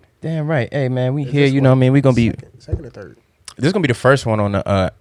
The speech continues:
Speaker 1: on Spotify and
Speaker 2: Yeah.
Speaker 1: shit, 'cause all the other joints, they on, like, SoundCloud and shit like that, and I had
Speaker 2: Mm-hmm.
Speaker 1: to make sure I could get them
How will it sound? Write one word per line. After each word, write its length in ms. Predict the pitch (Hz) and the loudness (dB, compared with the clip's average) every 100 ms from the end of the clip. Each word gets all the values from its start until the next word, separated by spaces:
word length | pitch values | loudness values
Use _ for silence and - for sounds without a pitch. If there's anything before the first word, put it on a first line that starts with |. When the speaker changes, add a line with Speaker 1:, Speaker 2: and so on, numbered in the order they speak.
| - | -6
Speaker 1:
on 200 | 98 95 | -2 -2
Spotify 540 | - 110 107 98 98 | 0 4 4 2 -2
and 80 | 92 | -2
Speaker 2:
Yeah. 60 | - | -2
Speaker 1:
shit, 180 | 92 | -6
'cause 180 | - 92 | -4 -2
all 140 | 98 110 | 2 4
the 80 | |
other 180 | 104 104 | 4 2
joints, 380 | 95 98 95 87 _ _ _ _ _ - | 0 -2 -2 -6 _ _ _ _ _ 0
they 140 | 113 117 | 4 4
on, 100 | 101 | 2
like, 160 | 87 | -4
SoundCloud 680 | - 107 104 101 - 98 98 | -4 0 0 0 4 6 6
and 80 | 98 | 2
shit 220 | - 101 | 2 2
like 200 | 98 95 | 4 2
that, 100 | 98 | 0
and 80 | 95 | 0
I 60 | 98 | 0
had 160 | 110 | -2
Speaker 2:
Mm-hmm. 40 | 101 | -2
Speaker 1:
to 40 | |
make 200 | 98 101 - | -2 -2 -4
sure 200 | - 101 | -2 -2
I 60 | 101 | -2
could 200 | 92 98 | -10 -8
get 160 | 101 | -6
them 160 | 101 | -6